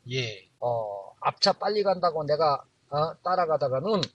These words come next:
Speaker 1: 커브에서.
Speaker 2: 바로 여러분들 대형 사고 나와요.
Speaker 1: 커브에서.
Speaker 2: 왜냐?
Speaker 1: 예.
Speaker 2: 그 앞차 운전자하고 본인하고는 운전의, 운전의 경력의 차이가 나온단 말이에요.
Speaker 1: 수준 차이가 있으니까.
Speaker 2: 운전 수준 차이가 나와.
Speaker 1: 예.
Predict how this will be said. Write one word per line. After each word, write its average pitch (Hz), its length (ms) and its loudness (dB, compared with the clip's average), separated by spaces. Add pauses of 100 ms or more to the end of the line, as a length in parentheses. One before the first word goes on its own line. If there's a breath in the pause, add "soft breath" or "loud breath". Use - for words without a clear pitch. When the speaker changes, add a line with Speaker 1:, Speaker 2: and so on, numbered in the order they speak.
(300)
Speaker 1:
커브에서. 151 520 0
Speaker 2:
바로 208 300 12
여러분들 233 440 10
대형 165 220 0
사고 139 240 -4
나와요. 113 280 -10
Speaker 1:
커브에서. 147 600 2
Speaker 2:
왜냐? 165 480 4 (160)
Speaker 1:
예. - 120 -20 (420)
Speaker 2:
그 - 140 -6 (160)
앞차 185 440 0
운전자하고 190 680 0
본인하고는 156 880 -4
운전의, 240 880 4
운전의 208 600 4
경력의 220 520 6
차이가 185 300 2
나온단 120 420 -6
말이에요. - 240 -12
Speaker 1:
수준 120 200 -2
차이가 135 280 -8
있으니까. 143 300 -2
Speaker 2:
운전 220 300 6
수준 208 360 -4
차이가 214 280 2
나와. 208 380 2 (120)
Speaker 1:
예. 117 260 -10